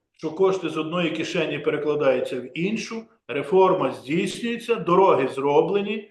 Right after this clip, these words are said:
школярики куплені і діти довозяться. А то, якщо і дороги не робляться,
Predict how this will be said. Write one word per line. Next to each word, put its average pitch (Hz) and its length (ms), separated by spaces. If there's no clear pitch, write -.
школярики 170 640
куплені 175 540
і 214 220
діти 175 360
довозяться. 170 800
А 120 120
то, 196 140
якщо 202 380
і 190 80
дороги 196 440
не 190 80
робляться, 127 640